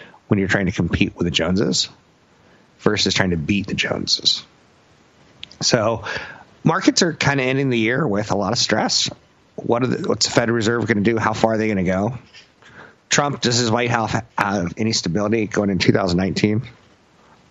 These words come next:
Fi-, trying to find someone to run his cabinet. Holy mackerel. No one wanted the job.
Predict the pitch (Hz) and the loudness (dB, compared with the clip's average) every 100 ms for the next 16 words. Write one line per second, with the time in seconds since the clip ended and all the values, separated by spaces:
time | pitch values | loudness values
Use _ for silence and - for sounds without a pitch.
0 | - - 113 117 - 131 117 120 113 120 | -2 0 0 0 -2 0 2 0 2 0
1 | 113 - 101 110 104 - 101 101 110 117 | 0 -2 0 2 0 0 0 2 0 0
2 | - - 117 101 85 87 87 - - - | 0 0 2 2 2 2 0 0 0 2
3 | 107 123 123 113 101 90 92 104 101 98 | 0 2 0 0 0 2 2 2 0 -4